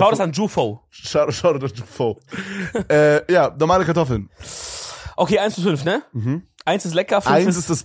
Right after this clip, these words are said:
Speaker 2: Beste, da sagst du so, holy shit,
Speaker 1: Ja, okay,
Speaker 2: fünf ist
Speaker 1: okay, okay, okay, okay.
Speaker 2: so, ja, ist ganz okay,
Speaker 1: Boah,
Speaker 2: muss nicht
Speaker 1: normale
Speaker 2: sein.
Speaker 1: Kartoffeln, aber Real Talk auch auf jeden Fall underrated, so schön mit Quark oder so, kommt das schon sehr brutal. Muss ich jetzt aber,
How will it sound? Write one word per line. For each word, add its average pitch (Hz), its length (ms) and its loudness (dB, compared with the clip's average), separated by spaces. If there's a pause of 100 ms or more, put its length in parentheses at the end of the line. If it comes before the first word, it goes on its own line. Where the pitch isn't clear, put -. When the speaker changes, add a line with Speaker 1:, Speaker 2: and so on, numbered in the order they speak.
Speaker 2:
Beste, 147 420 2
da 123 200 0
sagst 143 180 -2
du 147 40 -2
so, 127 360 2
holy 156 320 2
shit, 139 200 -2
Speaker 1:
Ja, 123 100 0
okay, 170 120 2
Speaker 2:
fünf 180 100 0
ist 139 180 -2
Speaker 1:
okay, 113 140 -4
okay, 110 200 -8
okay, - 20 -
okay. 127 180 -8
Speaker 2:
so, 127 180 0
ja, 123 240 4
ist - 260 -6
ganz 120 200 -4
okay, 127 80 -2
Speaker 1:
Boah, 156 120 4
Speaker 2:
muss 156 100 2
nicht 147 40 -2
Speaker 1:
normale 190 160 2
Speaker 2:
sein. 214 80 0
Speaker 1:
Kartoffeln, 233 340 -4
aber 160 220 0
Real 196 140 0
Talk - 260 -4
auch - 320 0
auf - 140 -6
jeden 185 160 -2
Fall - 160 -8
underrated, 165 640 2
so 139 180 -2
schön 175 240 0
mit 156 160 -6
Quark 156 400 2
oder 156 140 0
so, 131 120 -2
kommt 180 280 -2
das 160 80 -2
schon 139 180 -4
sehr 135 140 0
brutal. 135 580 0 (400)
Muss 135 500 2
ich 196 160 -2
jetzt 175 160 -2
aber, 143 280 2